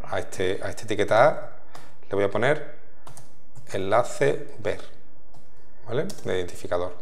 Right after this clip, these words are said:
Y aquí, pues cuando yo oculto el resumen,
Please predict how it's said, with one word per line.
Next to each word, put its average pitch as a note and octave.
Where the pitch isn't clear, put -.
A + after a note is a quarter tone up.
Y A2
aquí, D3+
pues -
cuando G2+
yo B2
oculto C#3
el C#3
resumen, D#3+